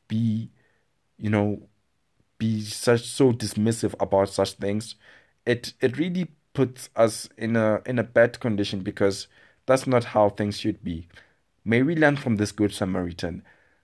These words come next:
This Good Samaritan didn't ask questions. He didn't want to know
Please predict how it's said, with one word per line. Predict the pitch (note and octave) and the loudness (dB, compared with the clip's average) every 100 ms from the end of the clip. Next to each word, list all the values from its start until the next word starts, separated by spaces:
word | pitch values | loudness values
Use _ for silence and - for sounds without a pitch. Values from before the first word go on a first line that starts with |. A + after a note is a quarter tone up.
| - | -2
This | C#3+ | 0
Good | C#3+ C#3+ | 2 0
Samaritan | C#3+ C#3+ B2 A#2+ A#2 A#2 | 2 2 2 0 0 -2
didn't | G#2 F#2+ B2 A#2 - | 0 -2 -2 -4 -6
ask | G2 - | -6 -8
questions. | - - F#2 - G2 A2 - _ | -18 -10 -8 -8 -10 -12 -16 _
He | - | -10
didn't | A2 C#3 C3+ | -6 -4 -2
want | A2 A2 | 0 -2
to | - A2 | -4 -4
know | G2+ G2 G#2 | -2 -2 -6